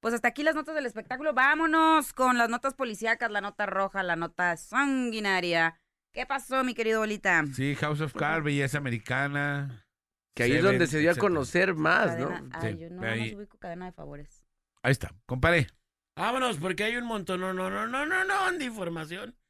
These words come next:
Speaker 4: Ayer ardió la ciudad de Guadalajara textualmente, en diferentes puntos, toda la, toda la zona conurbada, algunos municipios, no, bueno, estuvo de aquellotas.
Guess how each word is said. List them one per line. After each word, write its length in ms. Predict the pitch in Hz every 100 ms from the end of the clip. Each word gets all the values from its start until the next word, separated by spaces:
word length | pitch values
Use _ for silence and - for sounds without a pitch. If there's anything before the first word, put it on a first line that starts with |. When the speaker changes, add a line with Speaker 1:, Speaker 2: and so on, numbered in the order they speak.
| _ _ -
Speaker 4:
Ayer 360 | 127 156 214 226
ardió 640 | 160 165 170 165 175 247 311
la 160 | 208
ciudad 240 | 131 151 185
de 60 | 196
Guadalajara 460 | 156 139 139 190
textualmente, 960 | 180 131 - 156 165 147 151 151 156 - _ _ _ _ - -
en 200 | 123 135
diferentes 560 | 143 120 139 160 165 -
puntos, 380 | 170 165 170 -
toda 220 | 165 170
la, 440 | 151 131 120 107 _ _ _ _ 190 - _ -
toda 280 | 147 170
la 640 | 165 139 127 123 120 117 110
zona 260 | 110 156 170
conurbada, 680 | 135 120 127 151 180 175
algunos 340 | 156 135 156 143
municipios, 840 | 131 123 - 151 175 - 156 151
no, 220 | 143 170
bueno, 260 | 180 170 175
estuvo 540 | 151 - 175 190 165 _ _ _ _ _
de 140 | 127 165
aquellotas. 1120 | 160 - 180 165 202 240 233 190 147 -